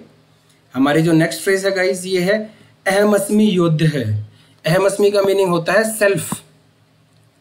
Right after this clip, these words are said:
और योद्धा मतलब fighter, तो इसका मी-, meaning होगा "I am a fighter", यानी कि मैं एक योद्धा हूँ।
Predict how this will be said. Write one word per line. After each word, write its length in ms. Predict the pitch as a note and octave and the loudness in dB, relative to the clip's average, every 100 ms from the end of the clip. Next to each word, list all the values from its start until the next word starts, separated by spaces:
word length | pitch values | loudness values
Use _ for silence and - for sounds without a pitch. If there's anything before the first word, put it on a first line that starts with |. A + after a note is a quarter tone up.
| _ _ _ _ _ - | _ _ _ _ _ -4
और 120 | D3 | -2
योद्धा 480 | C#3+ D3+ D#3 D#3+ G3 | 2 2 2 4 2
मतलब 320 | F#3+ G3 G#3+ | 2 0 -2
fighter, 520 | G#3+ - D#3+ C3 B2 | -2 0 2 2 -2
तो 200 | A#2 E3 | -2 -2
इसका 260 | E3 - F#3 | -2 0 0
मी-, 340 | F3+ F#3 - | 0 -2 -2
meaning 300 | D#3 D#3+ F3+ | 2 4 4
होगा 400 | E3 D#3 G#3 B3+ - - _ D#3+ | 2 2 0 -2 -10 -20 _ -2
"I 100 | F3 | 0
am 160 | F3+ | 2
a 120 | F3+ - - | 0 -2 -2
fighter", 380 | C#3 A2 G#2+ G#2 - _ _ _ _ - | -2 -2 -4 -6 -8 _ _ _ _ -4
यानी 200 | C#3 D#3 | 0 2
कि 120 | F3+ | 2
मैं 280 | D#3+ D#3 F3 | 2 2 2
एक 220 | E3 G#3 | 0 0
योद्धा 480 | D#3+ C#3 C3+ B2+ D3 | 0 0 0 0 0
हूँ। 400 | D#3 C3 A2 G#2+ | 0 0 -4 -6